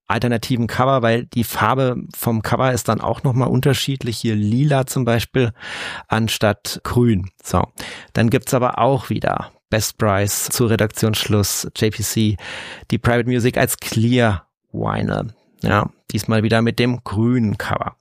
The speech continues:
So, ich habe ja gesagt, ich habe euch ja gewarnt, die Nicht-Vinyl-Fans, also <laughs> jetzt müsst, jetzt müsst ihr hart sein, die fast zehn Prozent, von denen ich am Anfang gesprochen hab, <laughs> fünf bis zehn Prozent, wo es um Schallplatten geht,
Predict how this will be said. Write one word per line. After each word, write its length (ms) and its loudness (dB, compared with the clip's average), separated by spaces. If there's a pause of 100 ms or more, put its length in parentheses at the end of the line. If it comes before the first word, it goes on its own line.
So, 220 0 (180)
ich 80 -2
habe 100 2
ja 80 2
gesagt, 380 0
ich 100 -2
habe 100 0
euch 120 -2
ja 80 0
gewarnt, 360 2
die 100 2
Nicht-Vinyl-Fans, 960 0
also 220 2 (120)
<laughs> 100 -20
jetzt 120 -4
müsst, 320 -2
jetzt 180 -4
müsst 180 -2
ihr 160 2
hart 220 0
sein, 300 0 (480)
die 100 4
fast 460 -2
zehn 240 0
Prozent, 500 -2
von 100 -2
denen 120 0
ich 60 2
am 60 2
Anfang 260 0
gesprochen 460 0
hab, 240 0 (680)
<laughs> 960 -4
fünf 200 0
bis 140 0
zehn 160 2
Prozent, 420 0
wo 60 2
es 100 2
um 180 2
Schallplatten 440 0
geht, 260 0